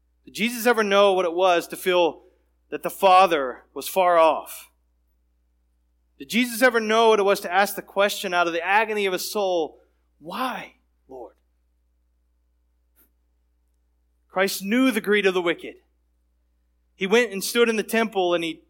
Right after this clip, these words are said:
that, that was turned into this marketplace. He was betrayed for thirty pieces of silver. Christ knew what it was to stand alone when the wicked seemed to be prospering and, and winning. He said to his enemies in Luke twenty-two, verse fifty-three,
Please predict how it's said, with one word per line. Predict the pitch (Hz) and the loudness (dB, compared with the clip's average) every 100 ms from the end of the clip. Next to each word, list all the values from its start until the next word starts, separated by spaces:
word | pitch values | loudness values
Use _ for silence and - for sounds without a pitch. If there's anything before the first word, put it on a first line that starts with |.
| - | -6
that, | 175 175 | -6 -4
that | 190 | -6
was | 180 170 | -6 -6
turned | 220 220 220 | -6 -6 -6
into | 202 | -8
this | 180 170 180 | -8 -8 -2
marketplace. | 202 202 180 - 170 160 | 0 0 -4 -4 -4 -4
He | |
was | 202 175 | -8 -10
betrayed | 190 - 220 220 214 | -10 -4 0 0 -2
for | - 180 | -6 -6
thirty | 214 208 202 | -2 -2 -4
pieces | 214 196 196 180 | -10 -10 -12 -12
of | 185 | -10
silver. | - 214 202 156 113 - _ _ _ _ _ _ _ _ _ _ _ _ | -2 0 0 -4 -14 -18 _ _ _ _ _ _ _ _ _ _ _ _
Christ | 214 208 | 0 2
knew | 208 233 254 | 2 0 4
what | 240 | 4
it | |
was | 208 202 202 | 6 4 2
to | 190 | -8
stand | - 220 220 226 | -4 -2 -2 0
alone | 202 214 220 214 190 | 0 2 2 -2 -2
when | 190 | -4
the | 180 | 0
wicked | 214 214 190 | -2 -2 -6
seemed | - 202 196 | -6 -6 -8
to | 185 | -12
be | 190 196 196 175 _ _ - | -10 -8 -8 -10 _ _ 0
prospering | 208 220 - 196 185 175 165 | 2 2 0 -4 -4 -4 -6
and, | 165 - _ | -8 -10 _
and | 160 170 | -8 -4
winning. | 208 214 185 | -2 -2 -4
He | 160 | -6
said | - 208 | -4 -4
to | 202 | 0
his | 196 185 | -2 0
enemies | 214 208 185 170 | -2 -2 -4 -4
in | |
Luke | 180 196 196 | -2 -2 -2
twenty-two, | 208 202 - 208 | -8 -8 -6 -6
verse | 190 185 | -4 -4
fifty-three, | - 202 196 - 226 220 - | -6 -10 -10 -8 -4 -4 -6